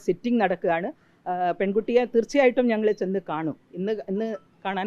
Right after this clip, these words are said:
നിർവാഹമില്ല. ആ പെൺകുട്ടിക്ക് എല്ലാ വിധത്തിലുള്ള പിന്തുണയും ഞങ്ങൾ വാഗ്ദാനം ചെയ്തിട്ടുണ്ട്. ആവശ്യമായിട്ടുള്ള നിയമപരമായിട്ടുള്ള പിന്തുണയും ധാർമ്മികമായിട്ടുള്ള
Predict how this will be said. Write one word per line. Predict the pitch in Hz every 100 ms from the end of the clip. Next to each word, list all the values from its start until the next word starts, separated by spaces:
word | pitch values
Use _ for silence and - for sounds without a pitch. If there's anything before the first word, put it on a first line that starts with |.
| 180
നിർവാഹമില്ല. | 165 185 175 170 - - -
ആ | 185 196
പെൺകുട്ടിക്ക് | 190 214 233 233 254 190
എല്ലാ | 202 254 254
വിധത്തിലുള്ള | 240 240 233 226 226
പിന്തുണയും | 190 190 220 220 214
ഞങ്ങൾ | 196 196 185
വാഗ്ദാനം | 170 180 196 202 190
ചെയ്തിട്ടുണ്ട്. | 180 180 180 185 285 - - 170
ആവശ്യമായിട്ടുള്ള | 190 202 220 214 214 202 214 226 - _ - 185
നിയമപരമായിട്ടുള്ള | 196 208 214 220 220 226 233 214
പിന്തുണയും | 220 220 226 302 - 185
ധാർമ്മികമായിട്ടുള്ള | 185 214 240 269 247 226 196 214